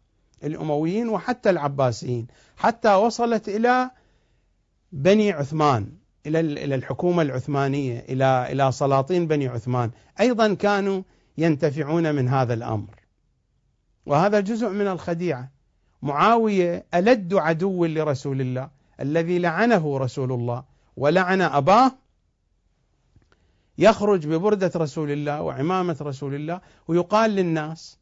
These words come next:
ويأتي أناس يحلفون بأن هذه بردة رسول الله وعمامته، وهذا هو ابن عم رسول الله. هكذا خدع الناس،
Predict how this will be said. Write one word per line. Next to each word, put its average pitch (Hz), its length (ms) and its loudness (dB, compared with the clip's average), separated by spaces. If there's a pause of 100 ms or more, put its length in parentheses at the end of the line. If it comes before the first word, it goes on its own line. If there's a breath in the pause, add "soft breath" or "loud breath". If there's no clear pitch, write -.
(720)
ويأتي 185 560 0
أناس 185 600 -2
يحلفون 165 640 -4
بأن 165 320 -2
هذه 156 520 0
بردة 147 440 -4
رسول 139 360 -6
الله 143 240 -2
وعمامته، 139 840 -4 (340)
وهذا 147 420 4
هو 143 200 -2
ابن 139 260 -4
عم 180 280 -2
رسول 143 380 -2
الله. 135 280 -4 (1000)
هكذا 214 460 4
خدع 156 380 -4
الناس، 131 560 -4